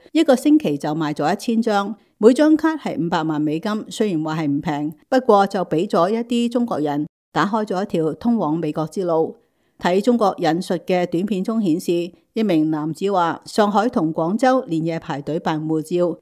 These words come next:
家家都有人，隨時準備出國。上海同廣州嘅總領事館同入境處真係快被逼爆啦！你哋估呢啲人到底去邊度？全部係因為呢一個川普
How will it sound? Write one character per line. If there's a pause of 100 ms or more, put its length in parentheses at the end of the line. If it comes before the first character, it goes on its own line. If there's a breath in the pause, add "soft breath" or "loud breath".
家
家
都
有
人，
隨
時
準
備
出
國。
上
海
同
廣
州
嘅
總
領
事
館 (240 soft breath)
同
入 (160)
境
處
真
係
快
被
逼
爆
啦！ (300 soft breath)
你
哋
估
呢
啲
人
到
底
去
邊
度？ (260)
全
部
係
因
為
呢
一
個
川
普